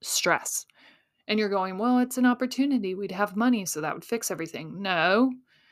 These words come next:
When you have money, it will accentuate everything.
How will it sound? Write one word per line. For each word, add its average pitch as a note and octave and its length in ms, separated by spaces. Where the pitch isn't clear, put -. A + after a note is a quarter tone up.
When F#3+ 180
you G#3+ 160
have A3+ 320
money, A3+ 580
it G3+ 220
will F3+ 440
accentuate - 1080
everything. - 500